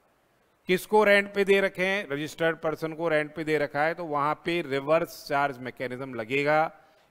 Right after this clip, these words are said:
यानी जो रजिस्टर्ड पर्सन है, who is taking the property on rent, will be required to pay G S T under आरसीएम।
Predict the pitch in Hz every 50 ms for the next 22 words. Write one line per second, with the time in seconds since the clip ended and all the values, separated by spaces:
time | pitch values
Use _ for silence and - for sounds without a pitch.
0 | _ - 110 131 139 147 156 170 175 185 175 160 160 180 190 - - - 214 233
1 | 240 233 196 202 175 160 - 165 156 143 127 127 127 127 131 - 165 - _ _
2 | _ _ _ _ _ _ _ _ _ - 143 180 185 - - - 180 185 180 -
3 | 226 247 254 262 240 196 214 190 175 - - 170 160 143 170 170 165 165 - -
4 | 151 143 139 123 117 127 139 135 139 147 156 - _ - _ _ _ _ _ _
5 | _ - 98 123 156 160 156 147 175 180 165 147 127 - 143 135 131 131 131 127
6 | - 139 - - 135 143 147 139 - 113 113 101 98 - - _ - 95 - _
7 | _ _ _ _ _ _ _ _ _ _ - - 151 170 175 180 170 156 139 123
8 | 113 - - - 90 87